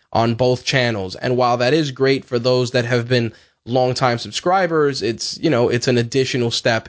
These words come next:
in the process. At the end of the day, you guys are either seeing the video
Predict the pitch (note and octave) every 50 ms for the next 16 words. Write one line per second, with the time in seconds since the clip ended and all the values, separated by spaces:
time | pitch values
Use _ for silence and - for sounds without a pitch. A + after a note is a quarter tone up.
0 | - - A2 A2 G#2+ G2+ - - - C3 A#2+ G#2 - - D#2 - - G2+ A2 -
1 | B2+ D3 E3 D#3+ C#3+ C3+ C3+ C#3+ C3+ C3+ C3+ B2 - - _ _ _ _ _ C3
2 | C3+ D3 D3 D3+ C#3 C3+ C3+ C3+ C3+ C3 C#3 C#3 B2+ B2 A#2 - - D#3 D#3 D#3+
3 | D3+ D3 C3 C#3+ C#3+ C#3+ C#3+ C#3+ C#3 C3+ C3 C3+ -